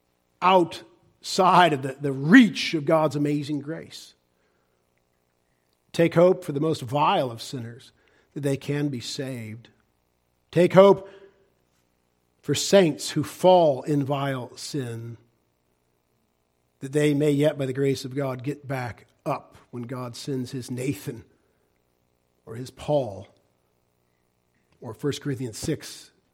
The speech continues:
nine, and ten to warn them, "Do not be deceived."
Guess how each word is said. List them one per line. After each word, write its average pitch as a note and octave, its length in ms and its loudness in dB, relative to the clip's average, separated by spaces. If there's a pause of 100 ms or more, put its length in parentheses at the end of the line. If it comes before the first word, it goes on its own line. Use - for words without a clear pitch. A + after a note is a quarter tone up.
(300)
nine, C3+ 240 -6
and A#2 120 -10
ten C#3 300 -6
to B2 140 -12
warn C3+ 440 -6
them, A#2 400 -12
"Do C3 120 -10
not B2 300 -10
be A#2+ 80 -10
deceived." A2 640 -14